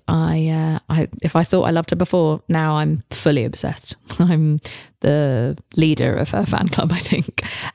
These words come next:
And it seems like lots of you are joining me. So thanks for listening and recommending it to other people. And if you haven't yet had a chance to listen, I highly recommend it because it's an incredible insight. This week is another phenomenal chat, uh, because my guest is just,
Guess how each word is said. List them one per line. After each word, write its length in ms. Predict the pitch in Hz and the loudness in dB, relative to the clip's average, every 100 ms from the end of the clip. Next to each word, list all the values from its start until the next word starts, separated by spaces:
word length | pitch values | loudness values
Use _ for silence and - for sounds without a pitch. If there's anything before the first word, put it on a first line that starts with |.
| - | -2
And 240 | 165 180 | 0 0
it 140 | - | -2
seems 240 | - 202 202 | 0 0 2
like 120 | 190 | 0
lots 160 | - 202 | 0 0
of 120 | 185 | 0
you 120 | 202 | 2
are 40 | |
joining 340 | 196 214 202 151 | 2 2 2 2
me. 200 | 160 156 | 0 -2
So 280 | - - 160 | 0 0 0
thanks 320 | 190 202 - | 0 -2 2
for 60 | |
listening 480 | 151 139 - 151 151 - | 0 2 0 2 0 0
and 180 | 156 156 | 0 0
recommending 400 | 151 156 147 156 | 0 0 2 0
it 80 | - | -2
to 100 | - | -2
other 120 | 147 | 0
people. 400 | 147 147 156 165 | 0 2 2 2
And 180 | 151 151 - - - | 0 -2 -8 -8 0
if 80 | |
you 80 | 180 | 2
haven't 260 | 185 190 180 | 4 2 2
yet 140 | 170 | 0
had 100 | 160 | 0
a 60 | 156 | -2
chance 340 | - 156 139 | -2 -2 -2
to 80 | - | -2
listen, 440 | 147 139 147 147 147 - - _ _ _ _ - | -2 0 0 0 0 -4 -20 _ _ _ _ -10
I 60 | |
highly 400 | 156 - 151 147 | -8 0 0 2
recommend 460 | 139 - 139 139 139 | -2 -4 -2 0 0
it 200 | 135 - _ | -2 -4 _
because 560 | 147 - 156 147 147 - | -8 -2 0 0 -4 -6
it's 180 | - - | -4 -2
an 60 | 156 | 0
incredible 540 | 151 - 147 - - | 0 0 -2 0 -2
insight. 480 | - 135 - - - - - - - | 0 -2 0 -2 -4 -6 -20 -20 -2
This 160 | 220 254 | 0 2
week 140 | 226 | 0
is 100 | 196 | 2
another 460 | 180 185 185 160 147 | 2 2 2 0 0
phenomenal 600 | - 185 214 202 165 156 | 2 2 4 2 2 -2
chat, 320 | - 151 143 - - | 0 -2 -2 -6 -4
uh, 300 | 160 156 156 | 0 0 0
because 440 | - 165 175 165 - | 0 0 2 0 0
my 120 | 165 | -2
guest 320 | 185 175 - | 0 -2 -2
is 100 | 185 | -4
just, 300 | - 214 - | -2 -4 -4